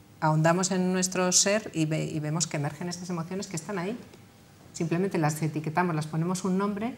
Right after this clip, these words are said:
y las dejamos que pasen. Pero eso es muy importante,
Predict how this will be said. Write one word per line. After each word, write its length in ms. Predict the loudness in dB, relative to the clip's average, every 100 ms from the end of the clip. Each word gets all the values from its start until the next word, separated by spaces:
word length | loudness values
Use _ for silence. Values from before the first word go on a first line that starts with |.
| -6
y 60 |
las 120 | -4 -4
dejamos 340 | -4 -4 -4
que 120 | -6
pasen. 460 | -4 -2 -2 -4 -6 -8 -14 -20 -20 -18 -2
Pero 300 | 2 2 0 -2 0
eso 240 | 2 2
es 100 | 0
muy 120 | 0
importante, 680 | 2 0 2 0 0 -2